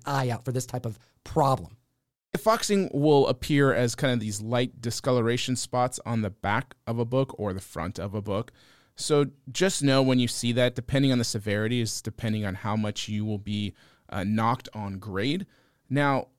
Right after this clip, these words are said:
Speaker 2: you can actually get quite a bit of foxing on a book and still get a pretty solid grade. I've seen,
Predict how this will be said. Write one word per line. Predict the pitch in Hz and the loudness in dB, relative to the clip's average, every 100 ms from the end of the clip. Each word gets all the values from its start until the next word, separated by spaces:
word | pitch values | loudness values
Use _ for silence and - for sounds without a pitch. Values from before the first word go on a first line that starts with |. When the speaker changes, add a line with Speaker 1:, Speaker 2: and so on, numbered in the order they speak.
| - | -12
Speaker 2:
you | 143 | -6
can | 175 220 | -4 -2
actually | - 160 - 160 | -2 -2 -2 -2
get | 143 117 | -2 -2
quite | - 135 143 160 | -6 0 2 2
a | |
bit | 120 131 139 | 0 0 0
of | |
foxing | - 147 151 - 156 | 2 2 2 -2 0
on | 156 | 0
a | |
book | 151 165 143 | 0 -2 -2
and | |
still | - - 202 | -4 -4 -2
get | 190 | -2
a | 127 | -4
pretty | - 165 151 | -4 -2 -2
solid | - 139 127 107 104 | -2 0 2 0 0
grade. | 120 104 | 0 0
I've | 123 | -2
seen, | - 156 | 0 0